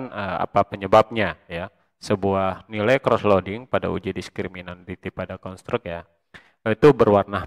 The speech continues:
merah ya. Nah, sebelumnya s-, bersama-sama kita lihat dulu. Di sini ada sebuah data yang sudah saya sediakan, nah, dengan nama filenya adalah coba data. Nah, ini data yang sudah saya sediakan untuk saya jadikan sebagai contoh bagi Anda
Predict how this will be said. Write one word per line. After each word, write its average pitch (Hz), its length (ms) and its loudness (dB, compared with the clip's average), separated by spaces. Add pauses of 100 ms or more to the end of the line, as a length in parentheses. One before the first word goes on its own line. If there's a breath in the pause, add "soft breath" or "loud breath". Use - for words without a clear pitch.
merah 113 400 2
ya. 82 140 -12 (500)
Nah, 95 160 -2
sebelumnya 104 720 2
s-, - 160 -14
bersama-sama 92 640 -4
kita - 240 -6
lihat 87 240 -8
dulu. 113 400 6
Di 123 80 2
sini 127 320 -8
ada 113 240 -4
sebuah 95 260 -2 (140)
data 101 160 -4
yang 104 240 -4
sudah - 320 -10
saya 85 400 -10 (160)
sediakan, 90 600 -10 (120)
nah, 92 160 -12 (240)
dengan 90 300 -10
nama 85 240 -10
filenya 95 400 -6
adalah 87 180 -10
coba 82 300 -8
data. 120 320 -2 (720 loud breath)
Nah, 117 220 4
ini 123 240 0
data 120 260 6
yang 120 160 0
sudah 104 220 0
saya 101 260 -2
sediakan 95 640 -4
untuk 110 320 -6
saya 98 240 -2
jadikan 95 460 -4
sebagai 90 420 -8
contoh 95 460 -2
bagi 92 260 -6
Anda 95 400 -2